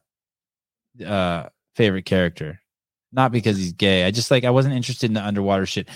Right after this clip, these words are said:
I saw Avatar. That whole movie's underwater. How the fuck am I? I didn't actually see it, but, like, I have no interest in seeing a movie that's in water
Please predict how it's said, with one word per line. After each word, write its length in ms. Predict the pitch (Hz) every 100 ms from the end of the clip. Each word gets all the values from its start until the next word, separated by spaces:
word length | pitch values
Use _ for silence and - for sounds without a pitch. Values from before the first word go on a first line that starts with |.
| -
I 80 | 156
saw 160 | 165 214
Avatar. 800 | - 151 185 185 156 123 101 90 _ _
That 160 | 156 143
whole 180 | 170
movie's 340 | 170 180 175 160
underwater. 760 | 147 147 135 147 156 131 87 _ _
How 100 | -
the 120 | 208
fuck 440 | 127 - - 185 170
am 80 | 160
I? 120 | 147 147
I 60 | 151
didn't 220 | 139 117
actually 300 | 123 127 110
see 320 | - - 123
it, 140 | 95 87 _ - -
but, 80 |
like, 220 | 135 135 - _ _ -
I 40 |
have 80 | 175
no 120 | 202
interest 360 | 190 175 180 -
in 80 | 147
seeing 240 | 151 135
a 40 |
movie 220 | 120 117 104
that's 220 | 98 -
in 120 | 101
water 440 | 90 87 78 73